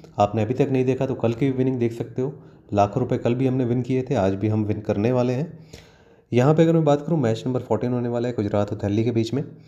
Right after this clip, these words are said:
ये मैच होगा मुंबई के ब्रेबॉर्न स्टेडियम में। यहाँ की पिच एक बैटिंग फ्रेंडली पिच रहती है, पेसर्स और स्पिनर्स दोनों को मदद करती है।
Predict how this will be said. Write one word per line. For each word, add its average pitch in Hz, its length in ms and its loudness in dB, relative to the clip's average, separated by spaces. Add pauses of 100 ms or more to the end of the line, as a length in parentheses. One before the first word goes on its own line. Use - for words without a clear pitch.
(400)
ये 131 160 2
मैच 156 260 2
होगा 147 180 2
मुंबई 110 360 0
के 147 180 -4 (100)
ब्रेबॉर्न 104 560 0
स्टेडियम 95 460 -4
में। 90 160 -10 (640)
यहाँ 120 240 4
की 156 100 0
पिच 156 240 -4
एक 131 140 -2
बैटिंग 107 280 0
फ्रेंडली 113 320 0
पिच - 200 -6
रहती 110 260 0
है, 131 100 -8 (240)
पेसर्स 110 420 0
और 131 80 4
स्पिनर्स 117 360 0
दोनों 104 260 2
को 113 80 0
मदद 107 260 0
करती - 280 -4
है। - 400 -10